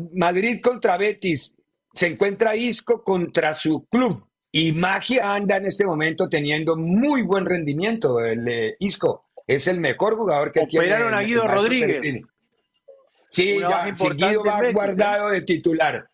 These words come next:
Speaker 1: Va guardado de titular por lo que le, se lesionó Guido y tienen que intervenirlo.
Speaker 2: No, ya lo operaron hoy a la mañana. Tiene como para tres meses de recuperación todavía.
Speaker 1: Sí, sí. O sea,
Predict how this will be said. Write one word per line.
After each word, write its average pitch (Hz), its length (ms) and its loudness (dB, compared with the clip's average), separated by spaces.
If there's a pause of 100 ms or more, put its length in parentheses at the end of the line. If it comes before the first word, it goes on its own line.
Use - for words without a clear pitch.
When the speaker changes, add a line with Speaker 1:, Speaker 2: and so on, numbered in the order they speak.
(380)
Speaker 1:
Va 147 120 4
guardado 175 460 0
de 175 100 -2
titular 143 520 -2
por 160 140 -2
lo 151 140 0
que 135 120 2
le, 127 180 0
se 123 160 -2
lesionó 123 360 -2
Guido 147 260 2
y 135 120 -4
tienen 139 280 -2
que 135 80 -4
intervenirlo. 107 720 -4 (1120)
Speaker 2:
No, 196 100 -2
ya 208 80 2
lo 233 80 2
operaron 220 320 0
hoy 226 80 -4
a 220 40 -4
la 208 80 -2
mañana. 196 380 -4
Tiene 185 180 -6
como 175 180 -2
para 156 180 -2
tres 180 160 -4
meses 190 160 -6
de 175 80 2
recuperación 131 580 -4
todavía. 110 380 -2 (800)
Speaker 1:
Sí, 123 200 0 (300)
sí. 92 180 -4 (800)
O 113 140 -2
sea, 120 300 0